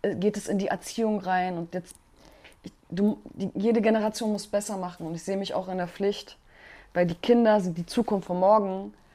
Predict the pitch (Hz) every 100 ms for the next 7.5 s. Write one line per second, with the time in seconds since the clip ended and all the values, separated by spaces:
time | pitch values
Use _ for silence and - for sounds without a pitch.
0 | _ _ - 175 180 - - 170 185 202
1 | 190 185 - 208 202 190 - 175 170 185
2 | 185 180 185 - 175 170 180 165 170 170
3 | 175 202 202 160 - - - 139 143 151
4 | - - _ _ _ - - - 160 151
5 | 165 _ _ - 165 185 180 180 - -
6 | - _ _ 196 202 226 233 226 214 180
7 | 190 190 190 180